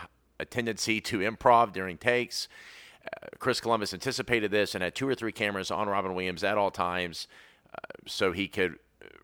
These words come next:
capture his improvisation and give Robin the full range he needed, uh, to do what he wanted to do, you know, give him a box to go crazy in. Uh,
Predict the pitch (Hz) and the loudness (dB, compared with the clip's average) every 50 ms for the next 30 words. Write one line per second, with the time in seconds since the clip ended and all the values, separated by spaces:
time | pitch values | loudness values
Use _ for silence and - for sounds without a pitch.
0 | _ _ _ _ _ - - 123 120 120 - - 123 113 107 98 107 104 - 113 | _ _ _ _ _ 2 6 8 8 8 8 4 2 2 2 2 0 2 6 6
1 | 104 98 92 85 98 98 101 92 - 104 95 90 82 76 95 104 87 90 90 92 | 6 6 6 4 4 4 4 4 2 0 0 -2 0 2 2 2 4 4 6 8
2 | 92 95 95 85 95 95 92 90 - - - - - - _ _ - - 87 - | 10 10 8 8 4 0 0 -2 -6 -10 -18 -20 -20 -20 _ _ -4 -4 -4 -2
3 | - 123 120 113 104 107 104 101 98 - 92 92 90 87 90 95 95 87 92 92 | 4 4 6 6 6 6 4 4 2 0 -2 -2 0 2 2 2 2 4 4 4
4 | 87 82 - - - - - _ - - 85 85 - - - 113 110 110 143 151 | 4 2 -2 -10 -18 -20 -20 _ 0 2 2 2 2 2 0 0 4 6 8 8
5 | 147 127 123 120 123 117 110 95 101 95 92 110 95 80 90 90 90 85 107 101 | 8 6 6 6 6 6 6 4 2 2 4 4 6 6 4 2 4 4 4 4
6 | 101 95 92 85 87 92 92 87 - - 90 87 82 - - 110 113 110 95 78 | 4 4 2 6 8 8 8 6 4 2 2 2 2 4 6 8 8 8 6 4
7 | 90 82 80 78 73 - - - 85 67 | 2 0 2 0 -2 -2 0 2 2 2